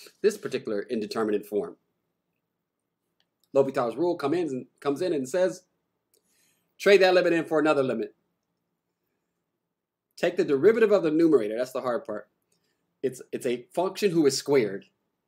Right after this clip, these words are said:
Power rule, bring down the two, take that function to the one.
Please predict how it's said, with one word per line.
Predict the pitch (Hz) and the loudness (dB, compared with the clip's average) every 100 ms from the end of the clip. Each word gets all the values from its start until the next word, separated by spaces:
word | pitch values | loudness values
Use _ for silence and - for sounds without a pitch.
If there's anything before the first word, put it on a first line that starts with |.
| _ _ _ | _ _ _
Power | - 269 214 | -2 4 4
rule, | 156 123 123 151 - | 4 2 -2 -6 -2
bring | 139 | 0
down | 131 151 175 | 0 -2 -2
the | 175 | -6
two, | - 131 131 | -6 -10 -8
take | - 143 | -4 -4
that | 143 131 | -4 -6
function | 127 110 131 117 | -8 -8 -10 -8
to | 139 | -4
the | |
one. | 156 196 151 | 0 2 0